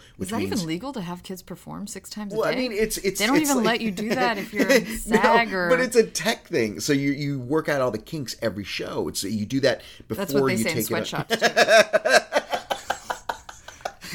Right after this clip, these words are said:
Speaker 1: Yeah, I don't know why
Speaker 2: Just
Speaker 1: they
Speaker 2: keep
Speaker 1: made
Speaker 2: working
Speaker 1: me,
Speaker 2: out the kinks.
Speaker 1: I
Speaker 2: Just
Speaker 1: don't
Speaker 2: keep
Speaker 1: know
Speaker 2: working
Speaker 1: why
Speaker 2: out
Speaker 1: they
Speaker 2: the
Speaker 1: made
Speaker 2: kinks.
Speaker 1: us make Nikes either, but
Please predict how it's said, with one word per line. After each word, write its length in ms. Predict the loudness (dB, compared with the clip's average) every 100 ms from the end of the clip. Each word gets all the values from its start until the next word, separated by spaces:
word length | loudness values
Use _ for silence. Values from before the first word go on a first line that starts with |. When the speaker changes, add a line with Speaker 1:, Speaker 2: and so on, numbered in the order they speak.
| 4
Speaker 1:
Yeah, 140 | 4
I 20 | 4
don't 120 | 2
know 80 | 2
why 140 | 2
Speaker 2:
Just 60 | 2
Speaker 1:
they 60 |
Speaker 2:
keep 80 | 2
Speaker 1:
made 60 | 4
Speaker 2:
working 180 | 4 4
Speaker 1:
me, 60 | 2
Speaker 2:
out 100 | 0
the 60 |
kinks. 340 | -2 -6 -4 0
Speaker 1:
I 80 | 2
Speaker 2:
Just 140 | 2
Speaker 1:
don't 80 | 0
Speaker 2:
keep 40 |
Speaker 1:
know 60 | 4
Speaker 2:
working 160 | 4
Speaker 1:
why 60 | 4
Speaker 2:
out 40 | 2
Speaker 1:
they 80 |
Speaker 2:
the 60 | 0
Speaker 1:
made 120 | 2
Speaker 2:
kinks. 140 | 2 0
Speaker 1:
us 40 |
make 180 | -4 -4
Nikes 400 | -4 -4 -6 -6
either, 180 | -6 -6
but 200 | -8